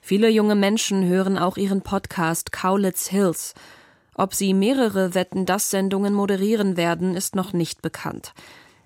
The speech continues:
Wetten, dass gibt es seit neunzehnhunderteinundachtzig. Die Kandidaten in der Sendung wetten, dass sie etwas schaffen, zum Beispiel mit Baggern. Der letzte Moderator war Thomas Gottschalk.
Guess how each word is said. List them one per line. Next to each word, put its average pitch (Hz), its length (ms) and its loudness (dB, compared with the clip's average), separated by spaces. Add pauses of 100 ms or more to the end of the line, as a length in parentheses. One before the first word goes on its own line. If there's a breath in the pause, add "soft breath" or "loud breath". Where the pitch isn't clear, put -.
(120 loud breath)
Wetten, 208 340 0
dass 208 280 -2
gibt 285 260 -2
es 233 100 -2
seit 190 220 -2
neunzehnhunderteinundachtzig. 185 1900 -2 (400 loud breath)
Die 170 80 0
Kandidaten 170 640 2
in 214 120 2
der 208 140 4
Sendung 208 560 2
wetten, 196 340 0
dass 202 200 0
sie 214 100 0
etwas 190 340 -2
schaffen, 202 380 -2 (240 loud breath)
zum 214 240 0
Beispiel 208 360 2
mit 214 200 0
Baggern. 165 460 -2 (720 loud breath)
Der 165 160 2
letzte 165 320 0
Moderator 214 640 2
war 233 160 0
Thomas 226 400 0
Gottschalk. - 560 -6